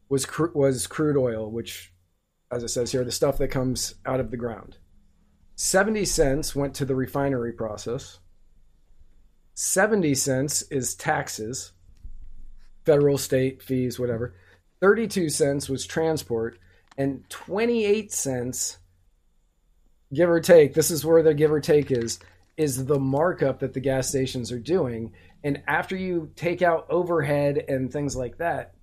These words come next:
most gas stations are profiting somewhere between three and seven cents per gallon, which means that over the course of a day, most of them make about two hundred bucks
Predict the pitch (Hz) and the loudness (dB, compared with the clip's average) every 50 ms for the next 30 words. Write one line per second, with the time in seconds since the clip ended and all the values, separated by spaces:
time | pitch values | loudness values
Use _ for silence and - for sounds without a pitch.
0 | _ _ _ _ _ - 127 156 196 220 220 - 175 170 160 160 156 - - 156 | _ _ _ _ _ -2 2 4 4 4 2 2 0 0 2 2 0 0 0 0
1 | 147 147 139 - 147 143 139 135 131 123 - - 143 135 131 123 - 143 139 131 | 0 0 0 -2 -2 -2 -2 -2 -2 -4 -6 -4 -2 -2 -2 -2 -2 -2 -2 -2
2 | 131 - 135 135 135 131 131 131 120 - - 151 151 160 160 147 151 143 - 143 | -2 -4 -4 -4 -4 -2 -4 -4 -6 -6 -6 -6 -4 -2 -2 -2 -4 -4 -4 -2
3 | 135 131 123 - - 143 160 170 185 185 - 135 135 131 120 - - - - 156 | -2 -2 -4 -6 -6 -4 -4 -2 -2 -4 -4 -4 -6 -6 -4 -4 -4 -2 -2 -2
4 | 151 143 160 151 151 143 - - 143 131 127 117 - - - - - 120 117 120 | 0 0 0 -2 -2 -4 -4 -4 -4 -4 -6 -6 -10 -12 -12 -10 -10 -10 -8 -8
5 | 120 120 117 117 113 110 101 - - _ _ _ _ _ _ _ _ _ _ _ | -10 -12 -12 -10 -12 -12 -14 -18 -20 _ _ _ _ _ _ _ _ _ _ _
6 | _ 139 143 135 139 - 156 170 190 226 226 208 165 156 147 139 - 143 139 - | _ -6 -4 -4 -6 -8 -8 -4 -2 -2 -2 -2 -2 -2 -4 -4 -2 -4 -2 0
7 | 160 156 156 165 147 147 - - 175 190 202 196 - 160 147 139 123 110 117 117 | 0 0 0 -2 -8 -8 -8 -6 -4 -4 -4 -4 -6 -6 -6 -6 -8 -8 -8 -4
8 | 147 147 165 185 202 220 220 - - _ _ _ _ _ _ _ _ - 131 143 | -2 -2 0 0 -2 -2 -4 -8 -12 _ _ _ _ _ _ _ _ -10 -6 -4
9 | 151 165 190 220 220 208 202 220 196 170 175 180 - - 156 156 143 - - - | -2 0 2 2 2 2 2 0 -2 -2 -2 -4 -4 -4 -4 -2 -4 -4 -8 -10
10 | - 185 170 160 165 160 151 139 131 131 123 110 107 101 - - - - - - | -10 -10 -8 -8 -6 -4 -4 -2 -2 -4 -4 -6 -10 -14 -16 -16 -20 -20 -18 -16
11 | - - - | -16 -16 -18